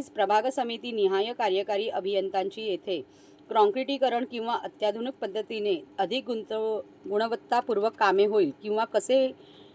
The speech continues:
हे पाहावे. शहरात विविध ठिकाणी मेट्रो प्राधिकरणामार्फत सुरू असलेली कामे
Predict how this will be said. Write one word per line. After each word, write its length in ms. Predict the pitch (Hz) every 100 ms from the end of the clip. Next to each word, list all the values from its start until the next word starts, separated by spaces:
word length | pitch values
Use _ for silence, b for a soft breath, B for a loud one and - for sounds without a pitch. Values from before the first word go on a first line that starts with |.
| -
हे 100 | 226
पाहावे. 500 | 233 214 208 214 175
शहरात 360 | - 220 214 220
विविध 280 | 220 202 240
ठिकाणी 360 | 254 208 220
मेट्रो 360 | 226 214 196 214
प्राधिकरणामार्फत 840 | 220 196 208 208 202 202 196 185 214
सुरू 320 | - 208 214
असलेली 400 | - - 214 214
कामे 360 | 208 185 277